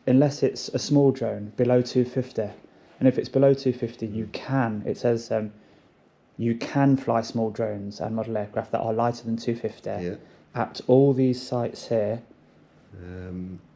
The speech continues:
Speaker 1: Factories, docks,
Speaker 2: yeah,
Speaker 1: rail.
Speaker 2: which were none of them.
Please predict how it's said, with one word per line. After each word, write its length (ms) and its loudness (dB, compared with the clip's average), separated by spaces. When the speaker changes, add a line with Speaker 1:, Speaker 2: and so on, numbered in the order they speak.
Speaker 1:
Factories, 640 0
docks, 600 0
Speaker 2:
yeah, 120 -4
Speaker 1:
rail. 440 4
Speaker 2:
which 100 -4
were 80 -6
none 220 -6
of 100 -6
them. 340 -6